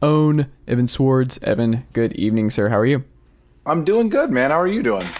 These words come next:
Speaker 1: Not too bad. You seemed a little, little more tired before we got started. You, you, you seem like you, you just woke up from a nap.
Speaker 2: Not ti-, not, I didn't just wake up from a nap. I am, uh,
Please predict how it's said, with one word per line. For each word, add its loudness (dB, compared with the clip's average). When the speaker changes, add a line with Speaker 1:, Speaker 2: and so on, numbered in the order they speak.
Speaker 1:
Not 2
too 0
bad. 0
You 2
seemed 0
a 0
little, 2
little 0
more 2
tired -2
before 0
we 0
got -2
started. -2
You, 2
you, 0
you 2
seem 2
like 0
you, 0
you -6
just 0
woke 0
up 0
from -6
a -4
nap. -4
Speaker 2:
Not -2
ti-, -2
not, -2
I 0
didn't 0
just -2
wake -2
up -4
from -4
a -2
nap. -2
I 0
am, 0
uh, 0